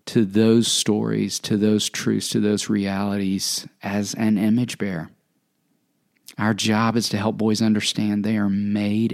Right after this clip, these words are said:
as image bearers, full of emotions. The journey we take with them is figuring out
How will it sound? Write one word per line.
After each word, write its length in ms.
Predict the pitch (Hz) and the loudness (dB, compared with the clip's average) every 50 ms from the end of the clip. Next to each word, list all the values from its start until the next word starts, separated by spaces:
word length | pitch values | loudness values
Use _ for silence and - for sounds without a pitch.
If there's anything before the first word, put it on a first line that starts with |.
| - | -2
as 220 | 101 101 98 - - - | -2 -4 -4 -4 -6 -6
image 380 | 104 98 95 101 101 98 - - | -4 -2 0 0 -2 -2 -4 -2
bearers, 320 | 110 104 98 95 90 - | -2 -2 -2 -2 -2 -4
full 520 | - - - - - 127 127 131 135 135 | -6 -6 -10 -6 0 2 4 6 6 6
of 100 | 127 110 | 6 4
emotions. 680 | 120 113 107 104 98 92 - - - - - - - - _ _ _ _ _ _ - - - - - - - - - - _ _ _ _ _ _ _ _ _ _ | 4 4 4 4 2 0 -2 -4 -8 -8 -10 -10 -12 -12 _ _ _ _ _ _ -20 -20 -20 -20 -20 -20 -20 -20 -20 -20 _ _ _ _ _ _ _ _ _ _
The 80 | - - | -4 -2
journey 340 | 98 104 123 123 131 139 131 | 2 6 6 8 8 8 8
we 160 | 123 123 117 | 8 6 4
take 340 | - - 131 120 117 113 - | 4 4 2 4 4 4 4
with 160 | 127 117 104 | 2 2 4
them 200 | 113 110 107 101 | 4 4 4 4
is 120 | 98 - | 2 0
figuring 640 | - - - 113 117 117 117 123 131 135 139 135 131 | -2 -2 0 0 2 2 2 4 4 4 6 4 4
out 380 | 110 101 98 98 95 92 90 | 2 2 2 2 2 0 -2